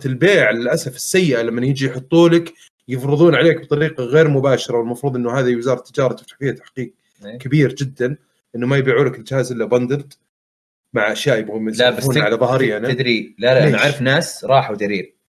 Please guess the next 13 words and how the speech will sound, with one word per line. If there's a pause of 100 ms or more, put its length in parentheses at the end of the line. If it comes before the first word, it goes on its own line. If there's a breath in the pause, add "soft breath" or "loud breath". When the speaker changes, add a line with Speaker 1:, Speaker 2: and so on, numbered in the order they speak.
Speaker 2:
كانوا
يشترون
سويتش،
يلقونه
مع
بندل،
مدري
إيش،
ما
يبغون
البندل
ذا. (220)
Speaker 1:
مم.